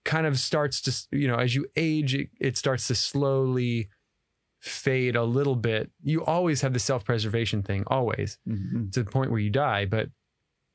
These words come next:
Speaker 1: but it's, you know, you become, you start thinking about other people and, and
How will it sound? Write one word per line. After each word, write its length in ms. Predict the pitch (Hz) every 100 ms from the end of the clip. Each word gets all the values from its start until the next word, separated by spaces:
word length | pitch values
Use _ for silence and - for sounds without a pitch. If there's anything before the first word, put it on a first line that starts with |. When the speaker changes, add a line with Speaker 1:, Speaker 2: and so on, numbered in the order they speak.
| _ -
Speaker 1:
but 160 | 135 -
it's, 360 | 143 127 - - _ _ _ _ -
you 100 | 139
know, 120 | 120
you 180 | 120 139
become, 420 | 139 147 147 143 -
you 140 | 135
start 280 | - 143 131
thinking 260 | 143 131
about 220 | 131 123 123
other 180 | 117
people 640 | 104 123 104 107 104 98 -
and, 420 | - 113 107 104 -
and 320 | 110 104 98